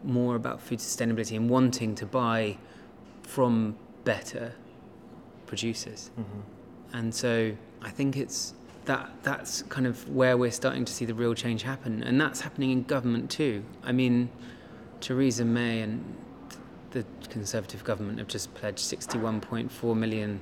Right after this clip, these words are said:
Speaker 1: pounds towards fighting plastic pollution
Speaker 2: Mm-hmm.
Speaker 1: due to all this hype around plastic.
Speaker 2: Mm.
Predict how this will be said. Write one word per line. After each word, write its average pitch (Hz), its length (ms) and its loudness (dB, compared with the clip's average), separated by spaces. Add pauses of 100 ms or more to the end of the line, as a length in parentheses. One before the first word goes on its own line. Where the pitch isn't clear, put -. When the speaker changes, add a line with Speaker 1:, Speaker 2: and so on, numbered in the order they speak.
(800)
Speaker 1:
pounds 110 400 -4
towards 110 720 -4
fighting 107 440 0
plastic - 440 -8
pollution 101 600 -4
Speaker 2:
Mm-hmm. 113 40 -6 (260)
Speaker 1:
due 120 180 4
to 117 180 -4
all 107 60 -2
this 104 180 -4
hype - 340 -4
around 104 280 -4
plastic. 110 480 -4
Speaker 2:
Mm. 104 120 -6